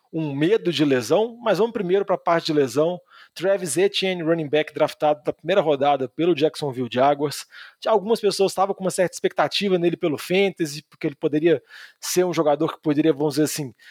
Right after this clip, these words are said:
deslanchar mais da metade da temporada pra frente. Ele tava saindo geralmente na quinta, sexta rodada,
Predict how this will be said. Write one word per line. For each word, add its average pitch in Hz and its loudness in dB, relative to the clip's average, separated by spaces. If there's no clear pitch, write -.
deslanchar 156 2
mais 175 2
da 190 2
metade 165 2
da 147 -8
temporada 139 0
pra 151 2
frente. 180 0
Ele 151 -2
tava 151 0
saindo 151 0
geralmente 139 0
na 131 -6
quinta, 185 -2
sexta 165 -2
rodada, 127 0